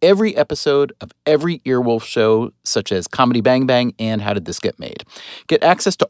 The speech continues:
all this exclusive content on your iPhone, your Android phone, and on the web for only four dollars and ninety-nine cents a month. And with the promo code Q O D, as in question of the day, you can get a full month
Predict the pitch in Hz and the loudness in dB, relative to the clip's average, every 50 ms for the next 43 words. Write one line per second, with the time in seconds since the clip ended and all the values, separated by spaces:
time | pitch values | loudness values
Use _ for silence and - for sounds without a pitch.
0 | - - 160 180 196 208 214 214 202 175 170 170 - - - 151 - - - - | 2 4 6 8 8 8 8 6 4 2 0 -2 -4 -4 -8 -8 -10 -10 -6 -4
1 | 160 165 - - 139 - - - 135 131 120 - 87 - 82 107 107 101 - - | -4 -2 -2 -4 -6 -4 -2 -2 0 0 0 -2 -4 -2 -2 -2 0 0 0 0
2 | 95 135 151 151 - 156 151 151 135 - - - 120 131 131 139 143 - 127 120 | 2 0 0 0 0 0 0 0 -2 -4 -4 -4 -4 -2 0 2 2 0 0 0
3 | - 143 135 135 139 123 - - 123 127 123 120 110 101 98 92 98 107 98 90 | 0 2 2 2 2 0 -2 -2 -2 0 2 2 2 2 0 0 2 2 2 2
4 | - - 98 - 113 113 104 - - - 147 151 160 165 165 151 147 147 151 151 | 0 -4 -4 -2 -2 -2 -4 -4 -6 -4 -2 0 0 0 2 2 2 2 2 2
5 | 151 143 - - _ _ - 92 92 110 120 127 123 127 127 127 120 - 120 120 | 0 -2 -6 -12 _ _ -8 -6 -4 -2 -2 0 0 0 0 -2 -2 -2 -2 -2
6 | 120 - - 110 120 135 156 - - - - _ _ _ _ _ _ _ _ _ | -2 -2 0 4 4 4 4 4 0 -10 -20 _ _ _ _ _ _ _ _ _
7 | _ 165 165 160 143 117 110 120 - _ 135 127 - 120 107 - - 147 143 143 | _ 0 2 4 4 2 2 0 -2 _ -4 -4 -2 -4 -6 -2 -2 0 2 2
8 | 139 123 - - 139 123 110 101 - - - - 170 170 170 156 - 139 131 127 | 2 0 2 2 2 2 2 0 -4 -10 -8 -4 -2 0 0 0 4 4 4 4
9 | 123 113 110 143 139 143 170 202 196 170 - 101 95 104 98 95 - - - - | 2 0 -2 -2 0 0 0 -2 -2 -4 -6 -6 -4 -4 -4 -4 0 0 0 0
10 | - - 135 131 117 110 117 101 104 135 151 170 190 196 - _ _ _ _ _ | 0 0 0 0 0 0 -2 0 2 4 4 6 4 2 0 _ _ _ _ _
11 | - 110 113 - - - - 156 151 147 143 143 147 143 - | 0 2 2 2 0 2 2 2 2 4 4 2 2 2 -2